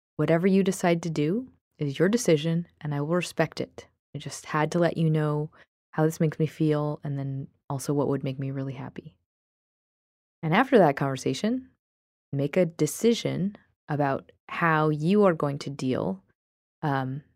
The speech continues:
in your journal, for example, if he changes and if he doesn't, because you can accept both and be okay. You just have to choose to do that ahead of time.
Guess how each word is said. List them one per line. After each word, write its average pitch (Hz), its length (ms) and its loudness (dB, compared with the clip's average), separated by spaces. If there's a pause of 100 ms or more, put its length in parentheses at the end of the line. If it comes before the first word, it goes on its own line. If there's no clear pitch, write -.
(280)
in 131 120 -4
your 135 100 -4
journal, 165 320 4
for 135 160 -4
example, 131 560 -4 (600)
if 143 100 -10
he 147 80 -6
changes 170 720 0 (140)
and 139 120 -2
if - 80 -6
he 185 80 0
doesn't, 170 580 0 (180)
because 170 340 2
you 208 140 2
can 233 160 4
accept 170 500 0
both 143 500 0 (200)
and 143 140 -2
be 151 160 2
okay. 143 580 -2 (640)
You 160 80 -2
just 156 140 0
have 156 140 0
to 135 120 -4 (100)
choose 185 440 2
to - 140 -10
do 143 180 0
that 143 240 2
ahead 135 200 -4
of 131 120 -4
time. - 320 -10